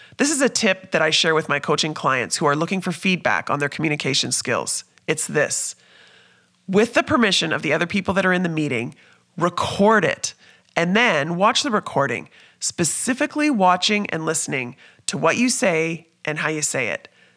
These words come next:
This is the fastest way to improve your communication skills. Yes, it can be a bit painful, but I promise you, you will improve. It works.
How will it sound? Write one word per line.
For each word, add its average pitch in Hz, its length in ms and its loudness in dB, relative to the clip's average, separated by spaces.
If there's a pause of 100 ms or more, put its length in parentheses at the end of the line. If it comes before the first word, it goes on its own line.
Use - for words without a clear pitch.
(100)
This 208 480 0
is 160 180 -4
the 156 340 -10
fastest 185 840 0 (300)
way 156 540 -2 (100)
to 147 280 -4
improve 156 640 -2
your 156 120 -2
communication 143 640 -2
skills. - 540 -4 (500)
Yes, 185 280 2
it 208 60 -6
can 196 120 0
be 190 80 2
a 180 60 2
bit 180 160 0
painful, 190 680 -2
but 156 120 2
I 151 100 2
promise 165 560 0
you, 254 300 0 (500)
you 196 580 2
will 165 380 4
improve. 143 720 -2 (480)
It - 200 0
works. - 580 0